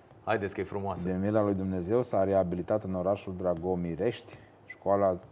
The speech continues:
Speaker 2: gimnazială Liviu Rebreanu între anii două mii șaptesprezece, două mii nouăsprezece, cu sprijinul guvernului României, prin ministrul fiind doamna Viorica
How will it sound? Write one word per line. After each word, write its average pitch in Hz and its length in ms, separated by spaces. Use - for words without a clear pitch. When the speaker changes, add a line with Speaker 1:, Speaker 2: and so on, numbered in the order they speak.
Speaker 2:
gimnazială 87 600
Liviu 90 260
Rebreanu 92 400
între 95 200
anii 95 180
două 90 200
mii 87 120
șaptesprezece, 87 760
două 85 240
mii 82 140
nouăsprezece, 107 720
cu 101 80
sprijinul 104 480
guvernului 95 480
României, 107 640
prin 101 180
ministrul 98 400
fiind 92 220
doamna 95 220
Viorica 92 560